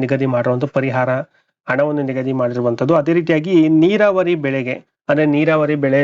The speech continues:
ಬೆಳೆದು ಯಾರು, ಆ, ಬರಗಾಲದಿಂದ ಅಥವಾ ಮಳೆ ಬರದೆ ಯಾರ್ದು ಅವರ ಒಂದು ಬೆಳೆ ನಾಶ ಆಗಿರುತ್ತೆ, so ನಷ್ಟ ಆಗಿರುತ್ತೆ, ಅಂತಹವರಿಗೆ ಒಂದು ಹದಿನೇಳು ಸಾವಿರ ರೂಪಾಯಿ. So ಇನ್ನು ಬಹುವಾರ್ಷಿಕ ಬೆಳೆ ಯಾರು ಬೆಳೆದಿರ್ತಾರೆ ಅವರ ಒಂದು, ಆ, ಆ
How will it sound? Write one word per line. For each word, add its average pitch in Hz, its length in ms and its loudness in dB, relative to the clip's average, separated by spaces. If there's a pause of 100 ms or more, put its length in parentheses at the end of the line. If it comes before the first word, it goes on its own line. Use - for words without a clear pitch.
ಬೆಳೆದು 139 320 0 (180)
ಯಾರು, 135 220 0 (280)
ಆ, - 20 4 (260)
ಬರಗಾಲದಿಂದ 131 600 0 (100)
ಅಥವಾ 127 260 -2
ಮಳೆ 127 160 2 (100)
ಬರದೆ 123 220 -2 (100)
ಯಾರ್ದು 123 260 2 (460)
ಅವರ 127 140 2 (120)
ಒಂದು 127 220 0
ಬೆಳೆ 127 140 4 (100)
ನಾಶ 120 160 -2 (100)
ಆಗಿರುತ್ತೆ, 120 360 -2 (260)
so 127 80 2 (440)
ನಷ್ಟ 123 260 -2
ಆಗಿರುತ್ತೆ, - 360 -6 (220)
ಅಂತಹವರಿಗೆ 160 640 0
ಒಂದು 165 220 2
ಹದಿನೇಳು 185 380 2
ಸಾವಿರ 147 180 0
ರೂಪಾಯಿ. 131 200 -4 (100)
So 165 60 6 (140)
ಇನ್ನು 196 220 2 (360)
ಬಹುವಾರ್ಷಿಕ 202 600 0 (160)
ಬೆಳೆ 143 220 2
ಯಾರು 131 200 0
ಬೆಳೆದಿರ್ತಾರೆ 127 520 0
ಅವರ 135 140 2 (140)
ಒಂದು, 135 180 0 (520)
ಆ, - 20 -2 (680)
ಆ - 20 0